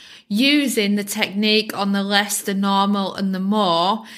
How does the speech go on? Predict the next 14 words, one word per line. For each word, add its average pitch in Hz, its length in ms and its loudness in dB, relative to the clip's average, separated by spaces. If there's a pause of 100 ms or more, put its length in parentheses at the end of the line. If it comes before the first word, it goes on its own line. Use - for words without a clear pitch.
(220)
to - 160 -2
be 226 300 2
able 262 420 2
to 226 160 -6
get 196 640 0
your 190 320 0
food 214 440 0
cooked - 380 -4
at 175 160 -8
the 180 80 -8
perfect 190 760 -2
Instant 180 460 -6
Pot - 220 -6
temperature? 165 800 -4